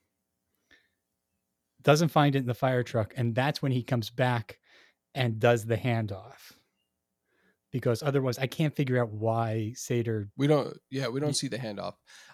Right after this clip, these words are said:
Speaker 2: I think,
Speaker 1: Yeah.
Speaker 2: I, I think, and I, I've mentioned this before,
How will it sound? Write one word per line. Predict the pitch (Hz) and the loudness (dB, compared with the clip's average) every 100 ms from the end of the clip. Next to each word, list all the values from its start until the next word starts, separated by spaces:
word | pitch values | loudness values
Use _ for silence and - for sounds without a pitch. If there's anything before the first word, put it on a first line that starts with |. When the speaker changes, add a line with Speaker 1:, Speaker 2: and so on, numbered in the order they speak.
| _ | _
Speaker 2:
I | 165 226 | 6 6
think, | 233 254 196 | 6 0 0
Speaker 1:
Yeah. | 120 110 101 _ _ _ - | -4 -4 -10 _ _ _ -4
Speaker 2:
I, | 151 - | -4 -4
I | 147 156 | -6 -6
think, | 151 175 156 131 | -6 -6 -6 -4
and | 151 | 0
I, | 151 - | 0 0
I've | 156 143 | -4 -2
mentioned | 156 170 165 151 | -2 -2 -4 -4
this | 147 | -6
before, | 135 - 196 143 123 123 | -10 -6 -2 -2 -2 -10